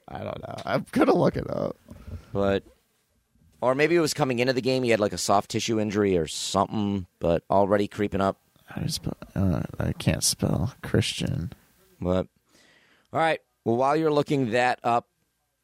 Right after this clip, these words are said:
Speaker 2: 'cause I know you gotta get out of here for your meeting,
Speaker 1: I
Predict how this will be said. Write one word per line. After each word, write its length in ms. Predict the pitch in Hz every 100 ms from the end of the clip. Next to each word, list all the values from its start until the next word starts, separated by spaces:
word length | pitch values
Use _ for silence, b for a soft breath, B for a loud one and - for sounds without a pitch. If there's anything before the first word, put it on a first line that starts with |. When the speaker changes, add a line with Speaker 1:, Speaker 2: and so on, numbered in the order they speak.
| _
Speaker 2:
'cause 140 | - 101
I 100 | 110
know 100 | 110
you 180 | 113 113
gotta 220 | 117 113
get 100 | 113
out 160 | 110 110
of 60 |
here 180 | 113 113
for 160 | - 104
your 160 | 98
meeting, 560 | 98 107 110 110 107 98
Speaker 1:
I 60 | -